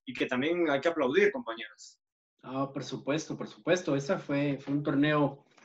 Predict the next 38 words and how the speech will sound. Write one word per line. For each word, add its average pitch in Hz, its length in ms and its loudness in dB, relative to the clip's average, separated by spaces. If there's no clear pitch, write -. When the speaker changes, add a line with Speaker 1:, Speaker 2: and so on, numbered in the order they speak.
Speaker 2:
torneo 127 320 2
bárbaro 135 400 6
el 113 80 -2
que 110 100 -8
se 110 220 -4
fue 131 260 4
a 131 60 6
realizar 131 380 0
la 135 80 6
selección 135 400 0
de 156 60 4
Guatemala. 151 720 6
Lamentablemente, 139 760 4
pues, 120 200 -6
por - 340 -8
X 143 380 0
o 113 40 -4
Y 120 120 2
motivo, 139 400 4
al 135 80 4
final 110 300 -2
los 120 100 -2
resultados 123 800 -2
no 113 300 0
llegaron 135 500 4
del 101 200 -4
todo 147 280 2
como 104 180 -4
se 107 140 -12
esperaban, 113 480 -2
pero 98 140 -10
sí, 110 200 -8
fue 117 160 -8
un 120 140 -6
torneo 135 320 2
maravilloso, 123 760 2
de 110 80 -2
verdad. 117 260 -2